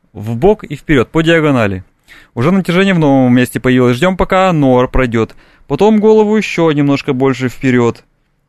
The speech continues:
Также в-, э, вперед и немножко в бок. И затем голову вперед. Затем переходим на другую сторону.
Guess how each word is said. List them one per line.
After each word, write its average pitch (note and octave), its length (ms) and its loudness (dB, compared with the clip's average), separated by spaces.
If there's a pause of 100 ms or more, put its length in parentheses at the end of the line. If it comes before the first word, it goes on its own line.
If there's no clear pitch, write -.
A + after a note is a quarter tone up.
(140)
Также B2+ 280 -4
в-, - 220 -14
э, A#2+ 260 0
вперед C#3+ 440 -2
и C3+ 100 0
немножко B2+ 380 0
в A2+ 80 -6
бок. A2 320 -2 (840)
И G#3+ 320 -2
затем D3+ 420 -2
голову C#3 320 -2
вперед. A#3 760 0 (460)
Затем C#3+ 380 -4
переходим D3 400 -2
на C#3+ 100 0
другую F#3+ 440 -2
сторону. F#3 580 -2